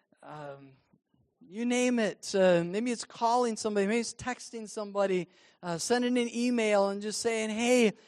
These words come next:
been thinking about you this week. Hope you're having a great week. I love you. I, I care for you. If there's anything I can do to help you out, let me know." A very simple way of encouraging people.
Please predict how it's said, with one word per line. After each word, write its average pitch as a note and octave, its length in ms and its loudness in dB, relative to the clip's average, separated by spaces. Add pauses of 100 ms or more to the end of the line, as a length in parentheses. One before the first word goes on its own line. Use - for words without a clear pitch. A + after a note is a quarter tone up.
(180)
been F3+ 120 -8
thinking B3 360 2
about A3+ 460 2
you A3+ 80 0
this A3 240 -2
week. A#3 320 0 (340)
Hope A3 240 2
you're A3+ 160 4
having A#3 160 4
a G#3+ 80 0
great A3 340 4
week. A3 400 -2
I F3+ 60 -8
love A3+ 400 2
you. A#3 320 6
I, E3 300 2 (100)
I D3 80 -14
care A#3 320 0
for A3+ 140 -12
you. A3 320 2
If - 400 -10
there's D#3 160 -12
anything A3+ 360 -4
I G#3 120 0
can G#3 180 -8
do G#3+ 200 -4
to G3+ 100 4
help G3+ 280 -4
you G3+ 360 2 (360)
out, G3 440 4
let F#3 160 -6
me F3+ 100 -10
know." C#3 380 -14 (200)
A E3+ 200 -16 (520)
very A#3+ 360 -8
simple A3 480 -4
way D3+ 400 -4 (400)
of D#3 100 -16
encouraging D#3 840 -2 (420)
people. D#3 480 -10